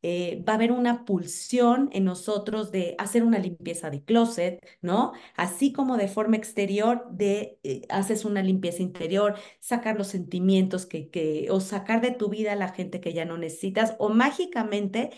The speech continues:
la gente que ya no necesitas, de alguna manera va a salir de tu vida.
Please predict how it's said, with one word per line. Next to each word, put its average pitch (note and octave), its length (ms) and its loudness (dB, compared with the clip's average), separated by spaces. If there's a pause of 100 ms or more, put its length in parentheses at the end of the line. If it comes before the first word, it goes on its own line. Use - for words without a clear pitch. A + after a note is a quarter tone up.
(300)
la F#3+ 280 4
gente D4+ 360 -2
que G#3+ 140 -2
ya F#3+ 100 0
no G3+ 100 0
necesitas, G3 680 -2 (220)
de G#3+ 80 2
alguna A#3+ 260 2
manera B3+ 400 2
va B3 120 -6
a - 20 -4
salir A#3+ 320 0
de A#3 100 0
tu A3 180 -4
vida. G3 380 0